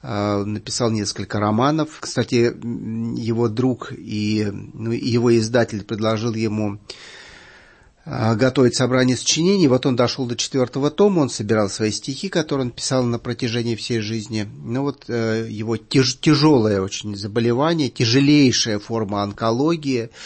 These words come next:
Я просто, ну, не представляю, как человек мог жить вот с этой формой онкологии, потому что он выступал и на программе «Культура»,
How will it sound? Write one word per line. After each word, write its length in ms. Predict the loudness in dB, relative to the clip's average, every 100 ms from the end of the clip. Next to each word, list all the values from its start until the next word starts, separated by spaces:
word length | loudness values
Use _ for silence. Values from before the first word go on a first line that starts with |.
| -16 -16 -10
Я 120 | -8
просто, 360 | -4 -4 -2 -2
ну, 280 | 0 0
не 140 | 0 0
представляю, 480 | -4 -2 0 2 0
как 180 | -4
человек 240 | -4 -4 -2
мог 220 | -4 -2
жить 340 | 0 0 0
вот 200 | -4 -6
с 20 | -6
этой 180 | -4
формой 480 | -6 -2 -4 -2 -2
онкологии, 720 | -4 -2 0 0 0 2 2
потому 380 | 2 -2 -2 -2
что 140 | -4 -6
он 100 | -4
выступал 520 | -6 -8 -6 -4 -4
и 60 |
на 460 | -4 -2 0 -2 -4
программе 480 | 0 0 4 4 2
«Культура», 760 | 2 -2 0 4 6 6 4